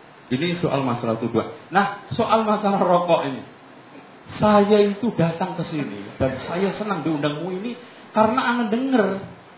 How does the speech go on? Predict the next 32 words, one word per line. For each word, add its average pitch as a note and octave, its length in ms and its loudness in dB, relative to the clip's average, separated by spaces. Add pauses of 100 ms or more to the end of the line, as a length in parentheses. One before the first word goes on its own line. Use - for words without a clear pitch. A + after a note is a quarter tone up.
(200)
rokok A3+ 400 6
itu C4 240 0
diharamkan A3 560 0
mui, B3+ 400 0
Pak. A#3+ 180 -6 (1160)
Yang C#3+ 180 4 (140)
ana D#3+ 200 2
denger F#3+ 280 4
loh, C3 120 4
Pak, A#2+ 200 0
nggak B2 240 4
tahu G#3+ 240 6
itu. C3+ 180 0 (580)
Katanya A2+ 420 2 (100)
sih F3 120 -2
ketika C3+ 400 0
saya C#3 200 0
datang B2 360 -2
ke C3 80 -8
Komisi B2+ 400 -4
Fatwa C3 400 -2
karena A2+ 320 -4
ada A2 180 -2 (220)
teman G#2+ 320 -8
saya A2 160 -2
di G2+ 160 -6
sana, A2 480 -6 (180)
ada A#2 300 -4
dua G#2+ 240 0
kelompok G#2 480 4
yang A2 180 -2
mengatakan G2 640 -6